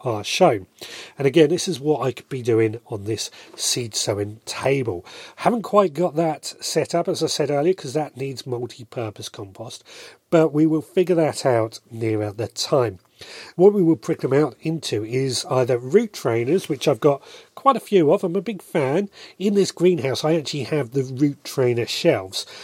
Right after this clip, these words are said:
so it's very nice and easy set up for that. Or we have the plug plant starters, which I started using last year.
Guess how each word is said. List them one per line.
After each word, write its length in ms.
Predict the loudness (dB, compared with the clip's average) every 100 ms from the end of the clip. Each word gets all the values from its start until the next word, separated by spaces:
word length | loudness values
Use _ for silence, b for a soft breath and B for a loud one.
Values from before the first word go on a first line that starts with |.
| B
so 560 | -6 2 6 6 4 0 -8 _
it's 260 | -4 -2 -4
very 300 | 0 2 2
nice 260 | 0 -2 -2
and 80 |
easy 380 | -4 -4 -6 -6
set 340 | -8 -8 -8 -10
up 160 | -10
for 220 | -14 -10
that. 280 | -2 0 -2 B B B B
Or 240 | 8 8
we 220 | 4 -2 -2
have 240 | -2 -2
the 160 | -2 -4
plug 460 | -8 -4 -2 -2 -12
plant 460 | -4 2 2 2 -2
starters, 680 | -4 -2 0 0 -2 -6 -4
which 160 | -2
I 20 |
started 460 | 0 2 2 2 0
using 300 | 0 0 0
last 320 | 0 -2 -2
year. 240 | 0 0